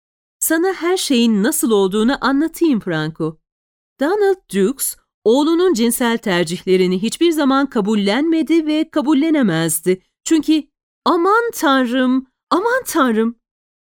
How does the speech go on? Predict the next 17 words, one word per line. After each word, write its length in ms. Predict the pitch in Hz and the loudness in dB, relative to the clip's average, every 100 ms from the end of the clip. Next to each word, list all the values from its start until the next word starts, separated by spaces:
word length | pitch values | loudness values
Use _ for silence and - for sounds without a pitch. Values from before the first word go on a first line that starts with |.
| _ _ - | _ _ -4
Franco 520 | 330 403 - 196 214 _ - | -2 -2 -2 -2 -2 _ -10
sanki 680 | - 302 349 - 311 170 | -4 -2 -2 0 0 0
delmek 460 | 190 233 247 349 - | -2 0 0 0 -2
istiyormuş 760 | 185 - 226 233 180 156 - | -6 -2 0 0 0 -4 -8
gibi 380 | - 143 160 262 _ _ | -6 -4 -4 -6 _ _
parmaklarını 800 | 240 233 247 262 247 240 240 311 | -2 0 0 0 -2 0 2 0
şakaklarına 760 | - 240 214 208 202 196 190 160 | -4 -6 -6 -4 -2 0 0 -2
doğru 280 | 151 151 151 | -2 -2 -4
bastırdı. 640 | 156 - - 151 147 165 _ _ _ _ 320 | -6 -6 -6 -6 -8 -16 _ _ _ _ -2
"Bir 120 | 330 | 0
de 220 | 370 370 - - | 0 0 -4 -2
o 100 | 370 | 0
çocuğun 580 | 359 311 262 294 311 - - | 0 0 0 0 0 -2 -4
eşcinsel 580 | 294 - 302 294 381 | -4 -2 -2 0 0
olduğunu 400 | 311 285 254 269 | 2 0 0 0
söylemeye 560 | 294 233 233 247 269 277 | 0 0 0 0 0 0
başlarsan 720 | 190 - 302 349 381 247 247 | -2 -4 -2 -2 -2 0 -2